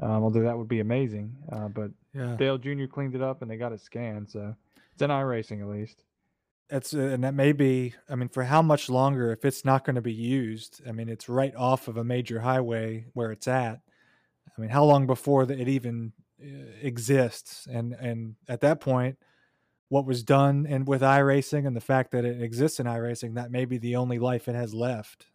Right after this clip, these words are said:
Speaker 2: uh, driving by it for all these years and for it to only very briefly have any kind of real racing back at it. I remember when the local news covered, I wanna say Kevin Harvick or some other Cup guys, uh, did some testing on it when it was kinda cleaned up the one time,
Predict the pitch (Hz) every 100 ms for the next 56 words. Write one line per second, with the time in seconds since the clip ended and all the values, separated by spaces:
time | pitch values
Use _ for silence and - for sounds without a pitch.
0 | 131 117 113 107 131 120 113 123 127 127
1 | 117 120 120 120 110 120 135 110 110 -
2 | _ _ _ _ _ 131 113 - 120 113
3 | - 117 131 127 110 104 139 151 107 117
4 | 131 147 120 107 104 - _ - 120 127
5 | 135 135 123 113 120 113 117 - 117 107
6 | 110 110 110 117 123 143 175 165 139 139
7 | 131 123 _ _ _ - 139 151 151 143
8 | 143 143 - 147 143 139 139 131 131 135
9 | - 123 - 139 131 120 131 127 127 -
10 | 117 - 120 120 - 131 - 123 123 120
11 | 113 - _ _ _ _ _ 127 117 113
12 | 131 117 104 143 135 - 131 131 131 135
13 | 120 117 117 113 - 123 117 - 123 120
14 | 120 - 113 120 123 127 123 123 120 120